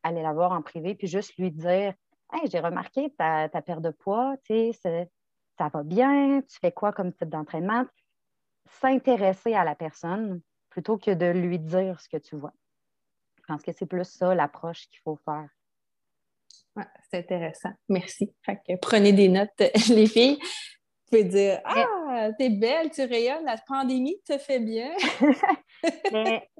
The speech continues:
Speaker 1: aussi, je tiens à préciser, là, que, que tout ce que je dis ce soir,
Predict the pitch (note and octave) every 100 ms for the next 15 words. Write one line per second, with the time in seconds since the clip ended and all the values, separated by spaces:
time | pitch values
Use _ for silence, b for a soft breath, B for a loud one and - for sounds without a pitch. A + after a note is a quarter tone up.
0 | - A3+ - D#4 D#4 - C4 C4 B3 A#3
1 | G#3 B3 C4 A#3 - G3 G3 F#3+ G3 G3+
2 | D#4+ - A3+ G#3+ F#3 G3+ C4 - F#3 -
3 | G#3 A3+ A#3